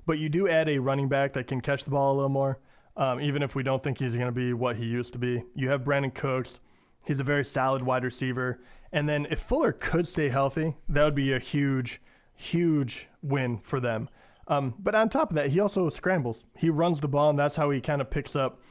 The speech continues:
you know, this top five, uh, quarterback ranking because every year he comes out and he has, you know,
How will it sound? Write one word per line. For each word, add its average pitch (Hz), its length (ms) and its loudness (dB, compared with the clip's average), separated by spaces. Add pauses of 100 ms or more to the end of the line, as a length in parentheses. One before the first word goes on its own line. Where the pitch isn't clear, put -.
(300)
you 156 120 2
know, 139 160 2
this 127 240 -2
top 131 360 0
five, 131 680 2 (440)
uh, 131 240 2
quarterback 143 600 0
ranking 127 460 -2 (480)
because 147 440 0 (160)
every 151 240 2
year 165 160 2
he 139 60 -2
comes 131 280 -2
out 131 160 2
and 127 100 0
he 120 60 0
has, 127 320 0
you 156 140 -4
know, 123 260 -2